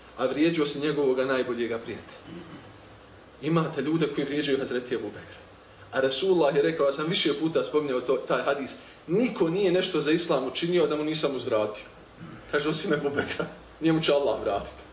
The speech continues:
I to su najbolji, pazite, najbolji su ljudi oni koji učine i zaboravi da,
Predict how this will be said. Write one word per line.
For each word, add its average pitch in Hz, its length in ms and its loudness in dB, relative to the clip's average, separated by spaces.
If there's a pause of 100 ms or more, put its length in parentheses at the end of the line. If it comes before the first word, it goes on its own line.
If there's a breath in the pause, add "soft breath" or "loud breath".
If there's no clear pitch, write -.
(1000)
I - 60 -16
to 196 160 4
su - 140 0
najbolji, 175 400 4
pazite, 170 260 2
najbolji 175 560 2
su - 140 -2
ljudi 190 220 4
oni 196 240 2
koji 180 120 0
učine 185 260 2
i 160 40 4
zaboravi 156 440 2 (340 loud breath)
da, 127 60 0